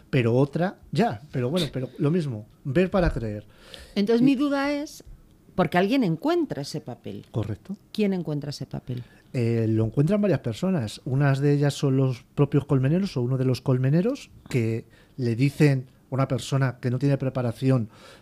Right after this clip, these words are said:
Speaker 1: sin, eh, estudios para, eh, recabar pruebas y, y demás, "Ponga usted este, estos guantes y busque por ahí". Eh,
Speaker 2: La Guardia Civil sí, en la fosa. Carlos pone cara de alucine.
Speaker 1: la, la,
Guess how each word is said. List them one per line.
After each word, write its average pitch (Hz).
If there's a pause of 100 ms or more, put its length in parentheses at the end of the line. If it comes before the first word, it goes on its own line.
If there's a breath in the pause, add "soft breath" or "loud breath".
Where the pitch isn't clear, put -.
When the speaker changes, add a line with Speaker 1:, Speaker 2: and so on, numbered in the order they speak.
Speaker 1:
sin, 113
eh, 107 (260 loud breath)
estudios 120
para, 113
eh, 113
recabar 113 (160)
pruebas 131
y, 127
y 156
demás, 139 (280 loud breath)
"Ponga 139
usted 151
este, 147
estos 135
guantes 143
y 143
busque 135
por 147
ahí". 240 (640 loud breath)
Eh, 131
Speaker 2:
La 120
Guardia 190
Civil 190
sí, -
en 175
la 156
fosa. 175
Carlos 180
pone 196
cara 185
de 180
alucine. 151
Speaker 1:
la, 123
la, 120